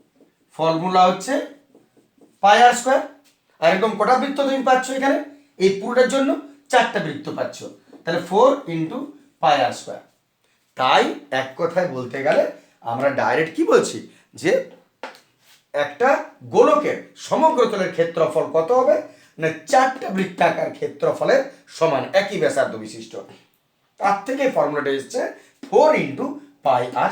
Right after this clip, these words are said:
স্কয়ার। তাই সমগ্রতলের ক্ষেত্রফল ফোর পাই আর স্কয়ার। ক্লিয়ার এটা? চলে আসছি আমরা দ্বিতীয় ফর্মুলায়।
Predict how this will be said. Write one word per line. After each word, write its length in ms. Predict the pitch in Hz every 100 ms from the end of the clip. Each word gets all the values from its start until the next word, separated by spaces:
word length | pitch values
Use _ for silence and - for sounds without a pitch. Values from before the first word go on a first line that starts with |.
| -
স্কয়ার। 240 | 117 110 _ _ _
তাই 140 | 233 277 208
সমগ্রতলের 460 | 160 139 131 127
ক্ষেত্রফল 320 | 120 120 131 - - _
ফোর 140 | - - -
পাই 100 | 82
আর 60 | - -
স্কয়ার। 180 | - _ _ _ -
ক্লিয়ার 240 | 233 254 247
এটা? 120 | 302 - _ _ _
চলে 140 | 170 160
আসছি 160 | - - 135
আমরা 120 | 196 - _
দ্বিতীয় 240 | 220 - - -
ফর্মুলায়। 360 | 95 - -